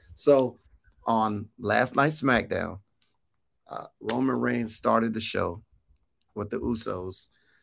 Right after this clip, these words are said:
and Seth Rollins came out. He said,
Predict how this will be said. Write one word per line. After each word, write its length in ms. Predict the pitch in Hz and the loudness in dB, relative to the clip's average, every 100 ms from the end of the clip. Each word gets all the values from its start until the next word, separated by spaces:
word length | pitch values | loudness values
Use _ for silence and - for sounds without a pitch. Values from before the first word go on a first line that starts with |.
| _ _ _ _ | _ _ _ _
and 420 | 104 98 92 85 - _ | -6 -6 -8 -12 -18 _
Seth 400 | - - 139 147 | -10 0 2 4
Rollins 400 | 139 135 131 113 | 6 6 4 -2
came 260 | - 107 98 | -4 -2 0
out. 300 | 95 98 - _ _ _ - - _ | -2 -4 -8 _ _ _ -20 -20 _
He 120 | - 123 | -4 0
said, 400 | 123 110 110 | 0 0 -2